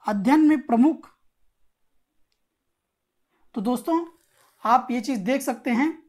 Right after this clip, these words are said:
कि कितनी महत्वपूर्ण यह हमारी उड़ान थी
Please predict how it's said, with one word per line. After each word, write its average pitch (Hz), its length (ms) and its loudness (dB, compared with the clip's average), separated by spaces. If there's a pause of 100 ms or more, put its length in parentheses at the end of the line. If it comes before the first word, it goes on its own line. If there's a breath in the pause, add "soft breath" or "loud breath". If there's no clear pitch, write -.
(420)
कि 220 260 -6 (360)
कितनी 254 280 0
महत्वपूर्ण 240 640 0 (500)
यह 220 200 0
हमारी 202 340 -2
उड़ान 208 360 -6
थी 262 420 -10